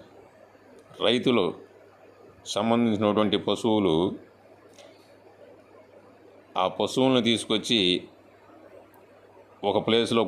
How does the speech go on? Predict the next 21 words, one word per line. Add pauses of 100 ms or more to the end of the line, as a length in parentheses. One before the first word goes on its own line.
గొడ్డమారి
అనే (360)
అమ్మవారిని (260)
కట్టివేస్తారు. (1200)
ఆ (160)
పశువులు
తీసుకొచ్చి
ఆ (120)
గొడ్డమారిని
త్రొక్కించి (680)
మళ్ళీ (100)
ఆ
పశువులను
తీసుకెళ్ళి (460)
వారి
వారి (1300)
గృహమునికి
వెళ్ళిపోతారు. (560)
ఈ (120)
కార్యక్రమాన్ని (200)
గొడ్డమారి